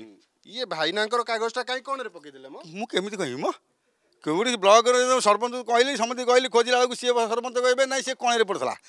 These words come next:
Speaker 2: ସିଏ ଚାଲିଗଲା, ଆହୁରି ଉଠାଅ।" ମୁଁ ଆଉ କେତେ ଆଉ ଜେରକ୍ସ ବାଲାଙ୍କୁ ପଇସା ଦେବି? ମୁଁ ତ
Speaker 1: କେତେ ଦେଇଥିଲେ?
Speaker 2: ପାଞ୍ଚ ସାତ,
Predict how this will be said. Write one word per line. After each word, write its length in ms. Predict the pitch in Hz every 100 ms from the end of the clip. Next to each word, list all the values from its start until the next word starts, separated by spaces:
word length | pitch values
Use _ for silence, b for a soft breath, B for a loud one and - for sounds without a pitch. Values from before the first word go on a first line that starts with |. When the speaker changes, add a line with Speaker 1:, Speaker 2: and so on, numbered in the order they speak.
| b b
Speaker 2:
ସିଏ 140 | -
ଚାଲିଗଲା, 480 | 262 220 180 143 120 - B
ଆହୁରି 260 | 214 254 247
ଉଠାଅ।" 360 | 208 151 110 - b -
ମୁଁ 80 | 247
ଆଉ 80 |
କେତେ 260 | 240 240 262
ଆଉ 100 | 269
ଜେରକ୍ସ 240 | 254 254 233
ବାଲାଙ୍କୁ 200 | 254 254
ପଇସା 200 | 240 240
ଦେବି? 200 | 254 294
ମୁଁ 440 | 254 _ _ -
ତ 60 | 214
Speaker 1:
କେତେ 260 | 214 - 202
ଦେଇଥିଲେ? 320 | 214 202 123 _ _ _ -
Speaker 2:
ପାଞ୍ଚ 180 | 160
ସାତ, 160 | 202 190